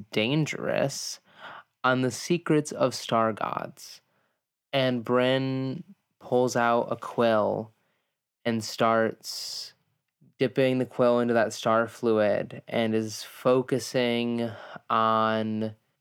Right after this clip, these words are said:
the energy and the feeling of where the arrow was in that crow's nest,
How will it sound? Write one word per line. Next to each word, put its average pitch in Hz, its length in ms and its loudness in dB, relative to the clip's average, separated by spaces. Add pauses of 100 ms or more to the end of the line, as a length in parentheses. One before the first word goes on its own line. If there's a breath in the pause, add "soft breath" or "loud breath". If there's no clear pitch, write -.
(180)
the 131 220 0
energy 127 880 0
and 110 880 -2 (280)
the 117 200 -6
feeling 113 640 0
of 110 260 2
where 110 300 2
the 110 180 0
arrow 110 300 4
was 101 360 2
in 127 100 -2
that 131 180 0
crow's 139 360 -2
nest, 156 640 -4